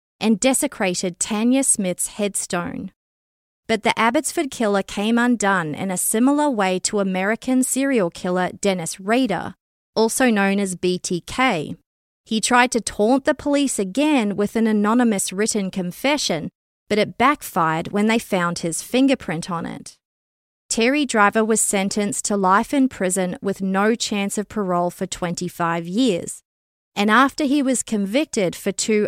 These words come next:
other sexual assaults that happened in the years before the assault on Tanya Smith and Misty Cockrell, Driver was designated a dangerous offender,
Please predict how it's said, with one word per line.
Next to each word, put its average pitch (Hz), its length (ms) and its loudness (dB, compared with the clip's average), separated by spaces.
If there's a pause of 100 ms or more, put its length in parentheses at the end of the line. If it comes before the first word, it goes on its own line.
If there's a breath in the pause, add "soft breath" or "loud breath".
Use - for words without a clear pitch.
other 214 360 2
sexual 254 480 0
assaults 233 520 0
that 180 160 -2
happened 214 440 0
in 208 100 0
the 190 80 0
years 185 320 -2
before 214 580 0
the 302 160 2
assault 214 460 0
on 180 220 -4
Tanya 202 400 -2
Smith 247 440 2
and 185 220 -2
Misty 190 340 -2
Cockrell, 190 720 -2 (500)
Driver 226 440 6
was 254 240 0
designated 180 840 -2
a 196 100 0
dangerous 175 720 -4
offender, 226 640 0